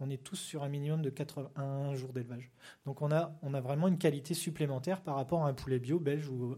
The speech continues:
ou allemand. Et on s'est imposé ça parce qu'il y avait le cahier des charges label rouge en France qui élevait des volailles sur quatre-vingts jours. Voilà. Donc on ne voulait pas être moins disant que ça.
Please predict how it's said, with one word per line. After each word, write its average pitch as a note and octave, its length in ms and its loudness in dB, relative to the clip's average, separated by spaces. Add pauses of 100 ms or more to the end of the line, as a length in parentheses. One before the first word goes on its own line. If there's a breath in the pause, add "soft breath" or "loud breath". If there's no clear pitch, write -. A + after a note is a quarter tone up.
(140)
ou B2+ 220 -6
allemand. A#2+ 200 -4 (440 loud breath)
Et C#3+ 80 0
on C#3 40 2
s'est E3 140 2
imposé D#3 300 4
ça G3+ 180 4
parce F3 180 0
qu'il G3+ 300 2
y D3 80 4
avait D3+ 140 4
le F#3 100 4
cahier D3+ 240 2
des C#3+ 100 0
charges D#3+ 240 2
label C#3+ 280 4
rouge F#3+ 240 4
en D3 80 2
France - 320 -2 (380 loud breath)
qui D3+ 200 2
élevait D3+ 300 6
des D#3 160 4
volailles C#3+ 180 0
sur E3 160 -10
quatre-vingts C3 380 -10
jours. B2+ 160 -14 (600 soft breath)
Voilà. C3 200 -12
Donc C3+ 180 -6
on D#3 40 2
ne C#3 40 2
voulait C#3+ 140 2
pas E3 160 6
être F#3+ 160 4 (280)
moins E3 280 6
disant D#3 300 2
que D#3+ 100 -4
ça. C#3 180 -8